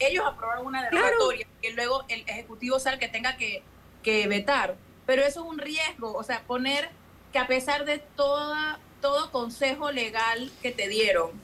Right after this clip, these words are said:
Speaker 1: tú aprobaste algo solamente para hacer feliz a la gente.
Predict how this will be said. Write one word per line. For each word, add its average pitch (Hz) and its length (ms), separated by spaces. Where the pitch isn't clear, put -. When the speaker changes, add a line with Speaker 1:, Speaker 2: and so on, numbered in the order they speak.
Speaker 1:
tú 262 80
aprobaste 269 640
algo 220 400
solamente 285 460
para 220 200
hacer 277 520
feliz 277 340
a 285 80
la 220 100
gente. 240 540